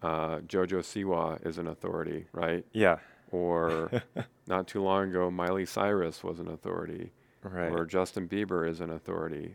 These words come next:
Speaker 1: All these people on,
Speaker 2: <laughs>
Speaker 1: whether they're YouTube influencers or whatever, they become authorities. But traditionally, you know, authorities are within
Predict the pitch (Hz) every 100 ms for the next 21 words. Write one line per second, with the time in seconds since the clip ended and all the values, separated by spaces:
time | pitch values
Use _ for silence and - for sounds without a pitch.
0 | - 101 117 104 - 117 - 92 87 85
1 | 85 80 - 87 90 87 - 87 82 -
2 | 87 101 113 - 104 87 87 95 - 101
3 | 95 - 95 92 90 85 82 90 90 90
4 | - - - - 95 104 104 92 101 95
5 | 90 - 104 90 80 82 - 85 80 _
6 | - 101 131 131 104 90 85 87 90 92
7 | 87 87 82 - 101 90 90 85 87 85
8 | 85 87 85 90